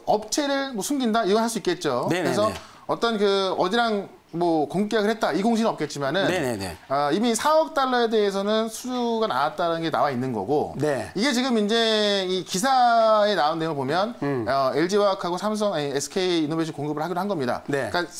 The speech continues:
Speaker 1: 그 엘지와 에스케이를 통해서 이제 폭스바겐 들어가는 거고요.
Speaker 2: 네.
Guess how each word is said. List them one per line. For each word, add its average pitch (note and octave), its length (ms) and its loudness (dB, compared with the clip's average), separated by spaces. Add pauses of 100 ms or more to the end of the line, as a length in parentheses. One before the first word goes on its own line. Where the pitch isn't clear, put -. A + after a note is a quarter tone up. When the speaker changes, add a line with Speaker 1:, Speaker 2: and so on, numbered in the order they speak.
Speaker 1:
그 D#3+ 460 2
엘지와 A3+ 680 0
에스케이를 F#3 380 -2
통해서 F#3+ 300 -2
이제 E3 80 -4
폭스바겐 G#3+ 400 -4
들어가는 D3+ 340 -2
거고요. A#2 420 0
Speaker 2:
네. C#3 360 -2